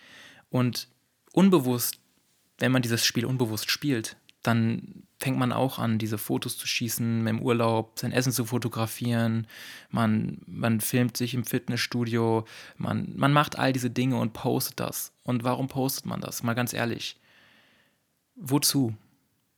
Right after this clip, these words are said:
Erfreut sich irgendjemand daran, wenn du ins Fitnessstudio gehst? Erfreut sich irgendjemand daran, wenn du gesund isst? Erfreut sich irgendjemand daran, wenn du deine Beziehung zelebrierst und diesen einen Moment eurer Reise in irgendeiner Form darstellst?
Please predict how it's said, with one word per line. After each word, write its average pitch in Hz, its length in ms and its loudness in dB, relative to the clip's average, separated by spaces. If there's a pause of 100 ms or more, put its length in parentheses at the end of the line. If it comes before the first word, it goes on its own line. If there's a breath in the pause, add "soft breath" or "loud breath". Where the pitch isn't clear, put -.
(400)
Erfreut 143 480 2
sich - 200 -2
irgendjemand 123 560 2
daran, 113 260 0
wenn 113 120 2
du 113 80 2
ins 107 120 0
Fitnessstudio 117 360 -2
gehst? 110 300 -2
Erfreut 131 460 0
sich - 240 0
irgendjemand 131 600 0
daran, 117 300 0
wenn 113 120 0
du 110 200 0
gesund 120 360 0
isst? 120 380 -2
Erfreut 127 400 -4
sich 127 220 -8
irgendjemand 135 500 0
daran, 117 340 -2
wenn 113 160 0
du 110 240 2 (560 loud breath)
deine 131 240 2
Beziehung 127 520 2
zelebrierst 123 1000 0
und 110 580 0
diesen 120 180 -2
einen 131 280 0
Moment 117 420 0
eurer 113 380 -2
Reise 117 320 -2
in 113 80 -2
irgendeiner 120 340 -2
Form 113 260 -2
darstellst? 110 720 -2